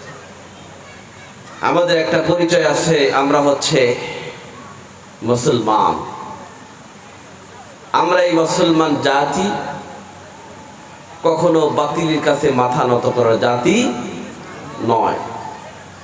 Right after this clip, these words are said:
আমি কোরআন কারীম থেকে আয়াত তিলাওয়াত করেছি, এই আয়াতের পরিপ্রেক্ষিতে আমি কিছু আলোচনা করতে চাই।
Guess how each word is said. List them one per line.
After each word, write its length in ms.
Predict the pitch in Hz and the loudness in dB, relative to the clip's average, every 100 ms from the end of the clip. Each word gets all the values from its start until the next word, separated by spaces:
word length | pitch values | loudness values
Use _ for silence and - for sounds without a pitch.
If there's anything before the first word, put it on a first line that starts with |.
| - - | -10 -2
আমি 260 | - 240 202 | 0 2 4
কোরআন 260 | 208 233 233 | 4 4 4
কারীম 320 | 220 247 269 214 | 4 4 2 2
থেকে 260 | 240 202 185 - - - - - - - - - - - - - - | 2 2 4 2 2 -4 -8 -10 -12 -16 -16 -18 -18 -18 -18 -18 -8
আয়াত 360 | - 190 254 254 - | -2 2 2 2 2
তিলাওয়াত 320 | 202 165 143 - | 2 2 2 0
করেছি, 480 | 131 113 - 151 160 - - - - - - - - - - - - | 0 0 0 0 0 -2 -12 -16 -18 -18 -20 -20 -20 -20 -20 -8 0
এই 100 | 170 | 0
আয়াতের 400 | 202 214 226 202 214 | 2 0 0 0 2
পরিপ্রেক্ষিতে 1000 | 240 233 247 240 - 190 - 117 104 - | 2 2 2 0 -2 -4 0 2 2 2
আমি 280 | 135 147 147 156 | 0 2 0 0
কিছু 180 | 156 | 0
আলোচনা 420 | 135 165 - 160 135 | 2 2 2 2 2
করতে 340 | 131 - 113 110 | 2 0 -2 0
চাই। 260 | 107 92 | 2 2